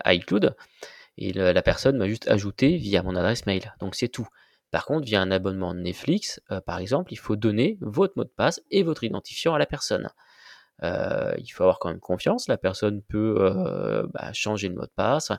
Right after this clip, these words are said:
À mon avis, il y a quand même des risques, hein, là-dessus. Donc, faites bien attention sur ce que vous faites.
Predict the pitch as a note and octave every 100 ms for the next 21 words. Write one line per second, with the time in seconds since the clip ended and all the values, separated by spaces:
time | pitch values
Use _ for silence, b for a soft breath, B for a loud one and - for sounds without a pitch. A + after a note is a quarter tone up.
0 | B B B B B B B _ - A#2+
1 | F#3 G#3 A3+ F#3 E3+ E3 D#3 D3 - A2+
2 | G#2 - G#2 G#2+ G2 - G2 G#2 G2+ B2+
3 | D#3 - C3 - C3+ B2+ G#2+ - G2+ G#2
4 | - F3+ -